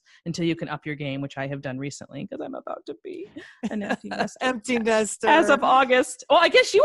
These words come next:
Speaker 1: are too. Wait,
Speaker 2: Oh,
Speaker 1: wait, I didn't
Speaker 2: they're
Speaker 1: even ask you about that. Don't you have somebody
Speaker 2: <laughs>
Speaker 1: graduating?
Speaker 2: They're hanging on. Oh,
Speaker 1: Oh.
Speaker 2: we've got both, both have graduated high school or in two years college. Our
Speaker 1: Okay.
Speaker 2: daughter just finishing her first year. But, and maybe because of covid, it's,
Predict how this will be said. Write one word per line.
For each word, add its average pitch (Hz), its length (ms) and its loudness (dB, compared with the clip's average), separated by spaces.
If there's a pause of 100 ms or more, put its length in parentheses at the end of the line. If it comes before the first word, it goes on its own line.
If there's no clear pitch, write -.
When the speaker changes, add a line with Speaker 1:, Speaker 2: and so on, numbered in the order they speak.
Speaker 1:
are 320 80 4
too. - 240 6
Wait, 370 320 4 (260)
Speaker 2:
Oh, 277 140 -4
Speaker 1:
wait, 587 80 10
I - 40 8
didn't 262 140 6
Speaker 2:
they're 339 120 6
Speaker 1:
even 240 60 0
ask 294 260 2
you 370 40 4
about 214 240 4
that. 165 140 2
Don't 233 180 -4
you 302 80 0
have 302 100 4
somebody 320 240 -6
Speaker 2:
<laughs> 262 60 2
Speaker 1:
graduating? 370 500 0 (200)
Speaker 2:
They're 294 340 4
hanging 349 400 -2
on. 320 500 2
Oh, 247 120 0
Speaker 1:
Oh. - 20 -2
Speaker 2:
we've 240 200 -2
got 240 260 -2
both, 269 320 2
both 262 240 2
have 294 120 -6
graduated 247 560 -6
high 214 180 -2
school 208 460 -4
or 185 120 -2
in 180 320 -6
two - 160 -6
years 226 340 0
college. 202 640 -4 (120)
Our 180 100 -2
Speaker 1:
Okay. 180 140 -2
Speaker 2:
daughter 180 340 0 (180)
just 196 200 -4
finishing 196 320 -4
her 165 80 -2
first - 340 -2
year. 170 260 -2 (600)
But, 208 160 2
and 214 160 0
maybe 220 240 0
because 190 260 -2
of 170 80 -12
covid, 175 460 -2
it's, - 280 -14